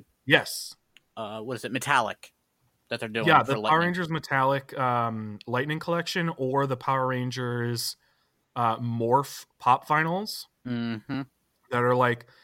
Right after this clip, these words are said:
Speaker 1: sort of translucent, but not too translucent, right? Like, they're not see-through. They're just translucent enough that you can see the glitter. I don't know if that would be, like,
Speaker 2: I
Speaker 1: too much,
Speaker 2: I
Speaker 1: but it
Speaker 2: think
Speaker 1: could
Speaker 2: that
Speaker 1: look
Speaker 2: would
Speaker 1: cool.
Speaker 2: work well for a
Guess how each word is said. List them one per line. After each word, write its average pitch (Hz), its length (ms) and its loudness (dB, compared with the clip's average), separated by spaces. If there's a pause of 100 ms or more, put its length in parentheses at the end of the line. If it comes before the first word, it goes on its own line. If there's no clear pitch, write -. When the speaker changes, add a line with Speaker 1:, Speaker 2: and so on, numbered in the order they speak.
(160)
Speaker 1:
sort 156 240 0
of 156 100 -2
translucent, 139 760 -2
but 147 140 -2
not 226 260 0
too 254 220 0
translucent, 110 720 -4
right? 120 180 2
Like, 131 160 0
they're 139 80 -2
not 170 160 0
see-through. 107 840 -6 (440)
They're 143 120 0
just 165 220 -4
translucent 151 560 -4
enough 120 320 -2
that 123 100 -6
you 123 80 -6
can 117 140 -10
see 127 160 -4
the 107 100 -8
glitter. 107 540 -4 (500)
I 175 60 2
don't 208 80 2
know 220 80 4
if 180 80 -2
that 185 140 2
would 156 100 -2
be, 156 100 0
like, 139 220 2
Speaker 2:
I 185 100 -16 (240)
Speaker 1:
too 165 300 2
much, 110 680 -2 (600)
Speaker 2:
I 147 180 2
Speaker 1:
but 196 80 2
it 214 60 4
Speaker 2:
think - 20 -4
Speaker 1:
could 349 120 2
Speaker 2:
that 226 100 4
Speaker 1:
look - 20 2
Speaker 2:
would 208 100 4
Speaker 1:
cool. 123 120 -4
Speaker 2:
work 156 240 -2
well 147 640 0 (580)
for 143 380 -2
a 127 140 -2